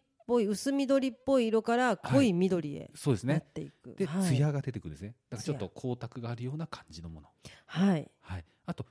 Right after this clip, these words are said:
Speaker 2: 黄色い部分がありますよね。
Speaker 1: はい。
Speaker 2: はい。そこが、あの、ちょっと赤みを帯びているもの。
Speaker 1: うん、あ、そうなんですね。
Speaker 2: はい。それが、まあ、
Speaker 1: はい。
Speaker 2: 熟しているサイン。
Speaker 1: はい。
Speaker 2: はい。
Speaker 1: じゃあ、それをちょっと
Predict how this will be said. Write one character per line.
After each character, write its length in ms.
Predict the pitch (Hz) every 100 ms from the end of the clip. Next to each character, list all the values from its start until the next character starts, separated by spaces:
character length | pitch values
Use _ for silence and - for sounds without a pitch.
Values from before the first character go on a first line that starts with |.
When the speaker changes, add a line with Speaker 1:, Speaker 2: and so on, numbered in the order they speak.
| _
Speaker 2:
黄 160 | - 214
色 160 | 285 302
い 40 |
部 120 | 311
分 100 | 285
が 80 | 123
あ 20 |
り 60 | 101
ま 80 | 95
す 80 |
よ 80 | 87
ね。 160 | 117 151
Speaker 1:
は 180 | 208 214
い。 120 | 156
Speaker 2:
は 120 | 139
い。 80 | 139 - _ _
そ 140 | 190
こ 120 | -
が、 220 | 226 214 - -
あ 100 | 95
の、 140 | 85 _ _ _
ち 80 | -
ょ 20 |
っ 20 |
と 160 | - -
赤 220 | - 180
み 140 | 202
を 80 | 202
帯 80 | 202
び 60 | 151
て 80 |
い 20 | 87
る 80 |
も 100 | 76
の。 60 | 73 _ _ _ _ 175
Speaker 1:
う 40 |
ん、 280 | 220 262 269
あ、 220 | 185 214
そ 180 | - 220
う 40 | 262
な 120 | 240
ん 60 |
で 60 | 113
す 100 | -
ね。 80 | 160
Speaker 2:
は 80 | 143
い。 20 |
そ 40 |
れ 60 | 180
が、 20 | 226
ま 20 |
あ、 40 | 160
Speaker 1:
は 40 |
い。 20 | 92
Speaker 2:
熟 240 | 98 120
し 80 | -
て 80 | 82
い 20 |
る 60 |
サ 180 | - 113
イ 100 | 107
ン。 100 | 76 - _ _
Speaker 1:
は 340 | - 147 202 185
い。 120 | 151 _
Speaker 2:
は 120 | - 160
い。 100 | - _
Speaker 1:
じ 80 | 151
ゃ 20 |
あ、 20 |
そ 120 | 190
れ 100 | 180
を 60 | 175
ち 80 | 180
ょ 20 |
っ 20 |
と 160 | 160